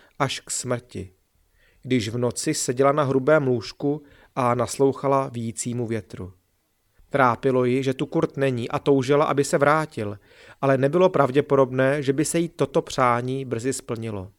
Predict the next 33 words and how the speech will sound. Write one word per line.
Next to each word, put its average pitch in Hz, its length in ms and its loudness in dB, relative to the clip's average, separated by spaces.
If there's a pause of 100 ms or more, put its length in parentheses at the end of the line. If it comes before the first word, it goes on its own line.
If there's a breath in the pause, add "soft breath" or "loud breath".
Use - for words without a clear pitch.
(300)
Co 131 160 -6
hůř, 120 420 -6 (580 soft breath)
cítila, 135 640 -2 (220 soft breath)
že 131 120 -4
se - 140 0
od 156 180 2
ní 175 140 4
lidé 151 340 6
z 113 100 -8
města 131 360 -2
odtahují 147 560 0
víc 147 320 -2
než 143 200 -2
obvykle. 123 640 -6 (600 soft breath)
I 131 100 0
když 156 320 2
zde 156 200 2
žila 151 380 2
už 123 120 -6
dva 143 160 0
roky, 135 480 -2 (340 soft breath)
pořád 143 400 0
ji 180 60 2
považovali 147 580 2
za 160 120 0
cizinku. 135 680 -6 (520 soft breath)
Když 131 180 -4
bylo 156 220 2
třeba 147 420 0
utáhnout 151 520 0
si - 140 -4
opasky, 131 500 -4
věděla, 135 580 2